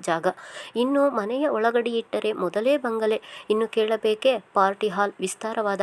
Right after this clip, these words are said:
ಅಡಿಗೆ ಮನೆ, ಇನ್ನು ಕೆಳಗಡೆ ನಾಲ್ಕು ರೂಮ್, ಮೇಲೆ ಆರು ರೂಮ್ ಇತ್ತು. ಇನ್ನು ಮೇಲೆ ರೂಮುಗಳ ಪಕ್ಕದಲ್ಲಿ ಒಂದು ಬದಿ ಒಂದು ಲೈಬ್ರರಿ, ಇನ್ನೊಂದು ಬದಿ ಜಿಮ್.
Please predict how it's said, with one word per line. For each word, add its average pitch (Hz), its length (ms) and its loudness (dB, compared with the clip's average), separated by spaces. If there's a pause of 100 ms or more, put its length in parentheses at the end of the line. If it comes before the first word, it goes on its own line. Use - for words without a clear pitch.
ಅಡಿಗೆ 175 300 -2
ಮನೆ, 202 220 -2
ಇನ್ನು 190 300 -2
ಕೆಳಗಡೆ 185 520 0
ನಾಲ್ಕು 202 400 0
ರೂಮ್, 208 200 0 (600)
ಮೇಲೆ 180 600 4
ಆರು 240 360 0
ರೂಮ್ 214 220 2 (100)
ಇತ್ತು. 180 320 -2 (680)
ಇನ್ನು 220 280 0
ಮೇಲೆ 233 560 0
ರೂಮುಗಳ 220 460 0
ಪಕ್ಕದಲ್ಲಿ 190 680 -2
ಒಂದು 185 380 -2 (460)
ಬದಿ 185 380 -2 (200)
ಒಂದು 180 240 0
ಲೈಬ್ರರಿ, 190 600 -2 (300)
ಇನ್ನೊಂದು 185 420 0 (320)
ಬದಿ - 340 -6
ಜಿಮ್. 185 280 0